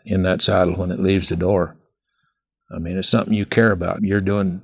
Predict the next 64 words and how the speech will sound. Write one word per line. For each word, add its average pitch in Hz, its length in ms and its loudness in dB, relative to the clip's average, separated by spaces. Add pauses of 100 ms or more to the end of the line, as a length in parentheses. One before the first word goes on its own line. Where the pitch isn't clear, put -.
the 104 160 -6
best 110 360 2
that 107 200 0
you 127 140 6
can 110 200 4
do 104 220 4
at 87 120 -4
that 98 240 -2
point 104 240 0
in 95 100 -6
time 98 340 -2
when 90 160 -2
it 87 100 -2
goes 92 220 0
out 92 240 0
the - 60 -12
door, 95 380 0
and 87 160 -10 (300)
you've 98 200 -8
got 92 140 -2
a 87 40 -6
pride 104 440 2
in 104 120 2
it, 113 120 -2 (500)
pride 98 240 2
in 92 120 4
your 92 120 2
workmanship. 101 680 0 (760)
And 87 120 -4
like 90 180 -2
I 90 40 -6
said, 98 240 0
you 98 100 2
put 117 180 2
a 107 60 6
lot 110 200 6
of 95 60 2
your 98 140 4
own, 95 360 -2
yourself 104 640 2
into 95 420 2
it, - 80 -4 (840)
if 127 240 4
you 117 80 8
care 135 220 4
about 82 260 0
it. - 60 -4
And 95 80 0
then 95 140 0
if 98 180 0
you 90 60 -2
don't, 95 340 0
oh, 90 100 -2
you're 92 180 2
just 95 180 2
slapping 85 320 -4
them - 80 -4
together 87 280 0
and 87 100 0
out 87 160 -2
the - 60 -8
door 90 200 2
they 78 100 -2
go. 90 340 2